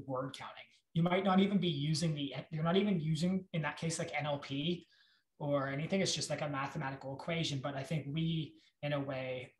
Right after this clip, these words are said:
I'm talking we of our company, but then maybe even us as a part of these sort of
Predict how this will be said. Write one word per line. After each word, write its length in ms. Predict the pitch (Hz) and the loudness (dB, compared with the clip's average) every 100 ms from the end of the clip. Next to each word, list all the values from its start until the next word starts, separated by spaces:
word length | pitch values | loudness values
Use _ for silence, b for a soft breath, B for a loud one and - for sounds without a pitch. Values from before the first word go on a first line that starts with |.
| _ _ _ - | _ _ _ -14
I'm 160 | 135 139 | -10 -4
talking 340 | 147 143 131 123 | -2 -2 -8 -10
we 240 | 127 127 | -10 -10
of 80 | 117 | -10
our 120 | 120 | -10
company, 480 | - 151 - 127 120 _ - | -6 -6 -6 -10 -16 _ -8
but 80 | 135 | -4
then 160 | 139 | -4
maybe 240 | 131 117 117 | -4 -8 -10
even 140 | 120 | -10
us 200 | 117 - | -8 -4
as 140 | 131 120 | -2 -2
a 100 | - - 127 - | -4 -10 -10 -2
part 180 | 156 143 | 2 2
of 80 | 135 | 0
these 240 | 135 - - | -6 -10 -12
sort 140 | |
of 40 | 156 | -12